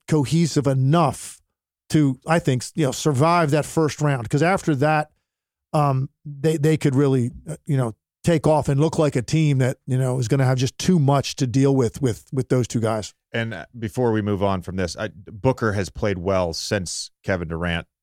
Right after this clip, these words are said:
Speaker 2: uh, was hurt. I actually did their game Monday a week ago in, uh, Golden State, and it was really interesting because in Golden State, I, I, R J had called a game where they did this to Anthony Edwards. Golden State played a box and one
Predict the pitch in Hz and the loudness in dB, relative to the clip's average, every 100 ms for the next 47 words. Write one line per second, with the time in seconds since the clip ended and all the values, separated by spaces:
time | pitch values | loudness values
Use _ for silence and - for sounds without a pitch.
0 | _ - 90 80 78 - 95 82 - 127 | _ -10 -4 -4 -4 -8 -6 -6 -2 0
1 | 104 - _ _ _ _ - 101 101 - | 0 -4 _ _ _ _ -4 0 0 -2
2 | 92 95 85 90 82 92 87 87 - 95 | -6 -6 -2 -4 -2 -2 -2 -4 -8 -8
3 | 92 90 85 82 82 82 90 82 85 85 | -6 -2 0 0 -2 -6 -6 -6 -2 -2
4 | 82 85 - 87 82 85 - 85 82 95 | 0 -2 -4 -4 -4 -6 -6 -4 -2 0
5 | 87 80 - 98 85 - 85 82 80 90 | -2 -4 -4 -2 -2 -4 -6 -4 -2 0
6 | 90 90 90 82 92 82 78 78 90 82 | 0 0 -4 -6 -4 -4 -4 -2 0 0
7 | 76 - _ _ 120 117 127 - 107 95 | -2 -6 _ _ 0 2 2 4 2 2
8 | - 73 62 101 92 107 104 95 90 98 | -2 -10 -12 -16 -8 0 2 2 0 -2
9 | 90 82 87 85 82 82 80 85 80 - | -2 -2 -4 -2 -4 -4 -4 -4 -6 -6
10 | 85 80 82 82 80 78 - _ _ _ | -6 -4 -2 -2 -4 -8 -12 _ _ _
11 | - 110 - 101 101 87 85 - 82 82 | 0 2 2 0 0 2 -2 -2 -6 -6
12 | 67 | -8